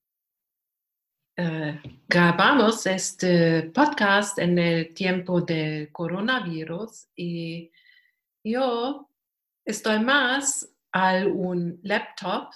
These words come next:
un ordenador, como normal.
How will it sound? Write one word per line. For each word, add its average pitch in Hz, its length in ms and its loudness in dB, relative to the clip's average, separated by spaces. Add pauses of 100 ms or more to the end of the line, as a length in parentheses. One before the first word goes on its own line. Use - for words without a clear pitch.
(400)
un 190 140 -6
ordenador, 180 1120 -2 (920)
como 196 1000 2
normal. 170 800 4